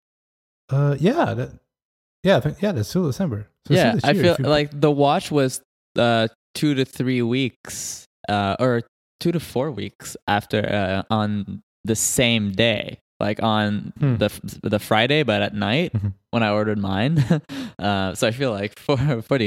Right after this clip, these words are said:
Speaker 2: iPhone, like, that's still pretty good.
Speaker 1: Mm-hmm.
Speaker 2: Um,
Speaker 1: So, uh, one la-, one last question on this. I mean, there's nothing we can do and say more, right? Uh, reading on our phones, super excited. We're probably gonna have a lot to talk about.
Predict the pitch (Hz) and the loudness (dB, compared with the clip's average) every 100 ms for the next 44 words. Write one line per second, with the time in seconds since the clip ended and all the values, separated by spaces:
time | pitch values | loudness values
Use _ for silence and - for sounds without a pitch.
0 | 104 185 - 95 95 98 - 80 - - | 2 2 2 0 -2 -4 -6 -10 -12 -18
1 | _ _ _ - 104 - - _ _ - | _ _ _ -4 -4 -4 -10 _ _ -4
2 | 135 - _ - 151 98 113 156 101 95 | -2 -4 _ -6 -4 -2 0 2 0 -2
3 | 104 - _ _ _ _ _ _ _ _ | -6 -16 _ _ _ _ _ _ _ _
4 | _ - 113 101 95 95 95 95 92 - | _ -2 0 2 0 -2 -2 -4 -6 -16
5 | - _ _ _ _ _ _ - 180 175 | -20 _ _ _ _ _ _ -2 2 4
6 | 160 156 151 - - - 175 254 185 160 | 6 6 6 0 -12 0 2 4 4 4
7 | 202 190 165 - 156 135 139 127 131 123 | 4 4 2 2 0 2 2 2 4 4
8 | 123 - - - - 131 123 123 131 123 | 2 0 -14 -20 -6 2 4 4 4 2
9 | 117 113 113 113 110 117 113 127 139 - | 2 2 2 2 0 0 0 0 -2 -6
10 | - 123 123 - 123 113 113 113 110 - | 0 0 0 -4 0 2 4 2 -2 -10
11 | _ 151 160 156 147 139 131 131 - - | _ 2 4 6 4 4 2 0 -6 -6
12 | 151 151 - 127 131 139 180 175 147 120 | 0 0 4 4 4 4 2 4 4 4
13 | 117 117 110 - 110 107 104 104 | 4 4 2 0 -4 -2 -2 -2